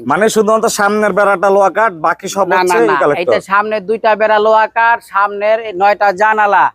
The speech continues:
Speaker 2: নয়টা জানালা লোহা, একটা দরজা লোহা, খুঁটি লোহা, পায়ের বালিশ উপরে লড়া লোহা। এটা স্ট্রংলি ঘর, একটা মানুষ একটা ঘর নিব যেন একটু থাইকা শান্তি পায়, এই জন্য আমি এইভাবে এই ঘরটা করছি। So এই ঘরটা নিলে তিন লক্ষ বিশ হাজার টাকা রাখবো ফিটিং সহ ইনশাআল্লাহ।
Speaker 1: তেইশশো বন্দর সাইজ।
Speaker 2: তেইশশো বন্দর সাইজ।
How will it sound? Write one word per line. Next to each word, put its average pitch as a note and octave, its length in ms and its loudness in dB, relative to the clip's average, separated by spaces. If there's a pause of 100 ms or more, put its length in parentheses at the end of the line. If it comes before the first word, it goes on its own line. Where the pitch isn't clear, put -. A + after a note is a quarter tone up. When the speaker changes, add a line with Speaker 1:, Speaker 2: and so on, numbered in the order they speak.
(140)
Speaker 2:
নয়টা G#3 400 2
জানালা G#3+ 420 0
লোহা, G#3+ 440 0
একটা G#3+ 300 -4
দরজা G3+ 340 -2
লোহা, F3 340 0 (180)
খুঁটি G#3 260 0
লোহা, G#3+ 340 2
পায়ের G#3+ 340 0
বালিশ G#3 360 -2
উপরে G#3 260 -4
লড়া G#3 240 2
লোহা। F3+ 420 2
এটা F3 260 -12
স্ট্রংলি A3+ 500 0
ঘর, D3 220 -4 (160)
একটা F3 220 -2
মানুষ G3+ 300 0
একটা G#3 200 -4
ঘর F3 200 0
নিব G#3 300 -2
যেন F#3+ 220 0
একটু G3+ 360 -4 (440)
থাইকা G3 220 0
শান্তি G#3 340 0
পায়, G#3+ 140 2
এই G3+ 80 2
জন্য G3+ 220 -2
আমি F#3+ 140 0
এইভাবে F#3 260 0
এই E3+ 60 -2
ঘরটা F3 240 0
করছি। E3 360 -4 (160)
So G3 100 -6
এই G3+ 100 2
ঘরটা G3+ 280 0
নিলে A3 260 2 (340)
তিন G3 120 -4
লক্ষ G#3 200 0
বিশ F#3+ 240 0
হাজার G3 180 0
টাকা A3 260 -2
রাখবো A3+ 240 0
ফিটিং F#3+ 360 -6
সহ F#3 200 0
ইনশাআল্লাহ। D3+ 420 -4
Speaker 1:
তেইশশো F#3+ 300 2
বন্দর D3+ 300 0
সাইজ। B2+ 260 -2
Speaker 2:
তেইশশো G3 240 0
বন্দর F3+ 260 -4
সাইজ। C3 300 -10